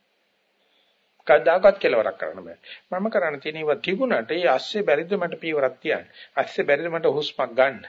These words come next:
අස්මේ බැරිද මට මම ජීවත් වෙන බව දැනගන්න? එහෙම නැත්නම් සමහරවිට මේවා ගැන සැලසුම් හදනවා.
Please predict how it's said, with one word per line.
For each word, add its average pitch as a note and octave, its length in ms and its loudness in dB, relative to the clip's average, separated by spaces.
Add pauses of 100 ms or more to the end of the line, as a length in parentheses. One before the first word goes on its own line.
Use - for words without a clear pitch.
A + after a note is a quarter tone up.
(140)
අස්මේ D#3+ 340 -6
බැරිද D#3 280 -2
මට D3+ 260 -4
මම C#3 200 -6
ජීවත් C#3+ 360 -4
වෙන D3 160 -4
බව B2 140 2
දැනගන්න? B2+ 420 -2 (1700)
එහෙම D#3 140 2
නැත්නම් F3 320 0
සමහරවිට D3+ 1040 -4
මේවා C3+ 300 -2
ගැන C#3 160 -2
සැලසුම් D#3 420 0
හදනවා. B2 340 -4